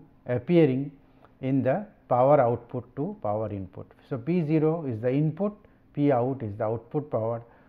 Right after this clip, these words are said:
For a relative transmittance, transmitted power, if you look at this, if you take the square of this, so this will be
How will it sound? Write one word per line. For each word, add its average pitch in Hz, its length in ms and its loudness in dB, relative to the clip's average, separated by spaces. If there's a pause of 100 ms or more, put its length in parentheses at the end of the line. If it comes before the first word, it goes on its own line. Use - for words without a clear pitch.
(140)
For 139 100 -2
a 135 140 0
relative 175 520 0
transmittance, 147 720 0 (200)
transmitted 139 600 -2
power, 120 380 4 (480)
if 117 160 -10
you 135 60 -4
look 151 260 -2
at 139 220 2
this, 123 160 -2 (500)
if 113 180 -10
you 120 220 -6
take 151 220 -2
the 131 100 -2
square 147 420 2
of 113 220 2
this, 113 160 -4 (680)
so 135 80 -6
this 123 240 -6
will 147 140 0
be 143 320 -2